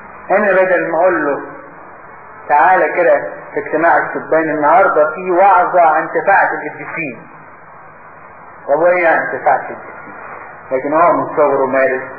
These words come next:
محبته للعذراء واحتفاله بأعيادها، فتبقى الممارسة في الطفولة مهمة جدًا. عشان كده برنامج مدارس أحد ده، أنا آسف أقول، يمكن اللي بيحطوه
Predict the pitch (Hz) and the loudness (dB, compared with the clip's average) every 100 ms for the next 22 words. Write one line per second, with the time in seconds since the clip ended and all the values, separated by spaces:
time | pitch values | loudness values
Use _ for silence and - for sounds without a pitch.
0 | - - 117 139 131 127 117 117 120 151 | -10 -6 -4 -4 -4 -2 -2 0 0 0
1 | - - - - - - - - - 131 | -2 -4 -6 -16 -18 -20 -8 -8 -6 -6
2 | 135 135 120 120 113 120 120 120 113 - | 0 0 0 0 0 0 -2 -4 -12 -12
3 | - - - - - 170 151 143 139 185 | -20 -20 -18 -10 -4 2 2 2 2 2
4 | 202 131 - - - 175 185 147 160 226 | 0 -4 -10 -14 -10 -4 -2 -2 -4 -4
5 | 196 170 240 - 113 - - - - - | -4 -4 -4 -6 -12 -14 -18 -20 -20 -20
6 | - - 113 135 135 190 160 151 - - | -18 -8 -6 -6 -4 2 2 2 -4 -12
7 | - - - - 135 160 220 202 165 175 | -18 -20 -14 -4 -2 2 2 2 2 4
8 | 202 175 - 196 180 - 220 339 - - | 4 2 -2 0 0 0 0 0 -6 -16
9 | - - - - - - - - - - | -20 -20 -20 -20 -20 -20 -20 -20 -20 -12
10 | 127 131 156 190 160 160 170 170 175 170 | -6 0 2 0 0 0 2 0 -2 -4
11 | 170 165 160 147 156 156 - 160 170 | -4 -2 -2 0 0 -2 -2 -2 -2